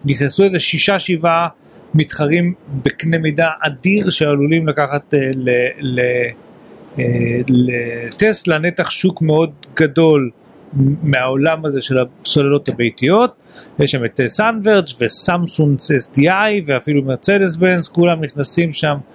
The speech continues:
אה, חלקם עם, אה, תשתיות טובות ומתאימות יותר משל טסלה כדי לטפל בדבר הזה, ג'נרל אלקטריק, אה, מלא שמות. מה שאני רציתי להגיד רק על הידיעה הזאת, שזה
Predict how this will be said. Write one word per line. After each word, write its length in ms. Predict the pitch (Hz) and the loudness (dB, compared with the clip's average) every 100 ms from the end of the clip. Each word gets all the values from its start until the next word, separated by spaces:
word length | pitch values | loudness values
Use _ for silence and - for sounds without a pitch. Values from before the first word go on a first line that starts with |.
| - - - | -20 -8 -2
אה, 80 | 139 | 0
חלקם 440 | 151 143 196 185 | 0 0 0 0
עם, 220 | 180 165 | 0 -2
אה, 60 | 156 143 135 127 120 | -2 -2 -2 -4 -4
תשתיות 560 | 131 - 160 165 - | -4 -2 2 2 2
טובות 520 | - 131 151 175 - - 139 | 0 0 2 0 -4 -6 -2
ומתאימות 560 | 135 131 143 147 147 | 0 0 -2 0 -2
יותר 320 | 143 - 127 117 _ - - | -4 -2 -2 -4 _ -14 -2
משל 280 | 131 - 123 | -2 0 0
טסלה 340 | 151 143 139 | 0 -2 -4
כדי 240 | - 123 123 | -6 -4 -4
לטפל 360 | 113 117 127 | -4 -4 -2
בדבר 440 | 120 120 131 175 196 | 0 0 2 2 2
הזה, 180 | 185 175 | 0 -2
ג'נרל 280 | 135 131 117 156 | -2 -2 0 0
אלקטריק, 400 | 196 - 180 - - - - - - - - | 0 0 -2 -2 -10 -20 -20 -20 -20 -20 -2
אה, 60 | 147 143 139 139 139 139 139 143 143 131 123 - 160 156 - - | 2 2 2 2 2 0 -2 -6 -6 -8 -14 -10 -6 -6 -8 0
מלא 260 | 170 175 175 | 2 4 0
שמות. 520 | - 143 202 220 - - | -2 0 2 0 -4 -6
מה 200 | 175 190 | 2 2
שאני 680 | 220 277 269 269 254 202 208 | 2 0 0 2 0 0 0
רציתי 280 | 214 214 170 | 0 0 -2
להגיד 340 | 156 151 170 160 | -2 0 0 2
רק 220 | 151 151 | 0 0
על 80 | 139 | 0
הידיעה 360 | 131 127 151 | 0 2 2
הזאת, 180 | 160 160 | 2 0
שזה 280 | 151 131 | -2 0